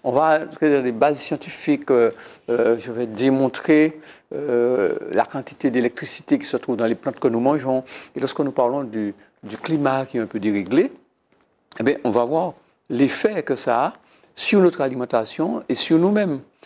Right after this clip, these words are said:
Et dans ce livre, je vais aller plus loin, je vais parler des enzymes, comment rattra-, se rattraper en enzymes de façon totalement naturelle et simple, sans, euh,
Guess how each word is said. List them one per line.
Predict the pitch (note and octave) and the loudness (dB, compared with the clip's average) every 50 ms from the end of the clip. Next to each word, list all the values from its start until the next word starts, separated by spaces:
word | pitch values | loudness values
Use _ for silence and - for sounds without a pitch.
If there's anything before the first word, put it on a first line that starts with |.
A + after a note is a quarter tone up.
| - - _ _ _ - | -20 -20 _ _ _ -6
Et | A2+ A2 A2 A2 - G2+ | -2 0 2 2 2 2
dans | F#2+ A2+ C3+ | 0 0 -2
ce | C3+ - B2+ | 0 0 0
livre, | A2+ A#2 G#3+ A3 G3 D#3+ | 0 0 0 -2 -2 -4
je | A2 A#2+ | -4 -4
vais | A2+ G#2+ - | -4 -2 0
aller | - A#2 G#2+ G#2 | 0 0 0 0
plus | - - C3+ | -4 -6 -4
loin, | C3 D3+ E3 E3 E3+ E3 C#3 | 0 2 2 2 2 2 0
je | - A2+ | 0 0
vais | G#2+ G#2+ G#2+ - - - - _ _ _ _ _ _ | 0 0 -2 -4 -10 -20 -20 _ _ _ _ _ _
parler | - G#2+ G#2 A2 A#2+ C3+ | -4 -4 -2 -2 -4 -6
des | A2+ G#2+ G2+ F#2+ A2 | -6 -6 -8 -8 -6
enzymes, | B2+ B2 A2+ - C#3+ D#3 C#3+ C3 A#2+ A2+ G#2+ - _ _ _ _ _ _ _ _ | -6 -4 -4 -4 -4 -2 -2 -4 -4 -6 -10 -16 _ _ _ _ _ _ _ _
comment | - - A2+ G#2 B2 B2+ B2 A#2 G#2+ | -4 -2 -2 0 0 0 2 2 2
rattra-, | G2+ A2 A#2+ - - - - - - - | 0 0 -2 -4 -6 -14 -14 -14 -18 -20
se | - - - A2+ | -10 -4 -2 -2
rattraper | G#2+ B2+ - - C#3+ C3 - - A#2 - | -2 -2 -4 -2 -2 -2 -2 -4 -6 -4
en | A2+ A#2 A#2 | -2 -2 -2
enzymes | G#2+ G#2+ G#2 - D#3+ D#3+ D3 | -2 -4 -4 -2 -2 -2 -2
de | A#2+ A#2+ | -4 -6
façon | - A2 - - A2 | -10 -10 -12 -12 -12
totalement | - - D#3 D3 - - A#2+ A#2 A2 A2 | -10 -6 -6 -6 -2 -2 -2 -2 -2 -4
naturelle | G#2+ G#2+ G#2+ - _ - B2 B2+ C#3 - - | -8 -10 -12 -12 _ -4 -2 -2 -2 -2 -2
et | C3 | -2
simple, | - - - G3+ F3 - - - - - - - - - _ | -2 -2 0 0 0 0 -2 -10 -20 -20 -20 -20 -20 -20 _
sans, | - - - - - E3 D#3 D3 C#3 C3+ C#3+ D3 - - - - - - - - - - | -8 -6 -4 -4 -2 0 0 0 -2 -2 -4 -6 -8 -8 -10 -10 -12 -14 -14 -14 -10 -8
euh, | - - | -6 -6